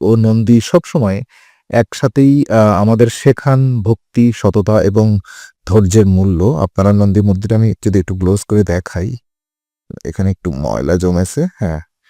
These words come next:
তো এটা একদম ক্রিস্টাল। আহ, তো in detail জানার জন্য আমাদের পেজে অবশ্যই আপনারা মেসেজ করুন। আমরা এর ওয়েট, ম্যাটেরিয়াল এবং হাইট কত কি আছে,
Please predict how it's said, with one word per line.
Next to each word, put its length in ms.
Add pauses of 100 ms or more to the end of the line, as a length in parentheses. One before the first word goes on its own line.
(400)
তো 320
এটা 240
একদম 400
ক্রিস্টাল। 600 (340)
আহ, 580 (180)
তো 260 (100)
in 360
detail 240
জানার 300
জন্য 200
আমাদের 340 (220)
পেজে 480 (520)
অবশ্যই 340
আপনারা 220
মেসেজ 380
করুন। 280
আমরা 240
এর 160
ওয়েট, 580 (240)
ম্যাটেরিয়াল 640 (640)
এবং 260
হাইট 440 (560)
কত 200
কি 240
আছে, 360